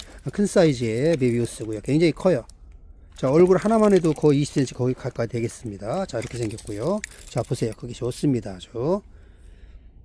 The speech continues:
자, 메비우스는 만 육천 원 요거 드리도록 하고요. 자, 이거는 머큐리였죠. 자, 머큐리.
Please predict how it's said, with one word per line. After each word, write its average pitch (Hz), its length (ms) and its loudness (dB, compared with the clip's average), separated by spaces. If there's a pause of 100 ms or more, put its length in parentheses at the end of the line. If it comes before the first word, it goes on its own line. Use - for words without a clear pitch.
(180)
자, 107 140 -6
메비우스는 147 640 2
만 139 260 2
육천 175 320 2
원 120 160 0
요거 110 300 -10
드리도록 113 420 -8
하고요. 110 240 -14 (2750)
자, 131 160 0
이거는 165 540 6
머큐리였죠. 160 1080 2
자, 120 80 -6
머큐리. 120 560 -2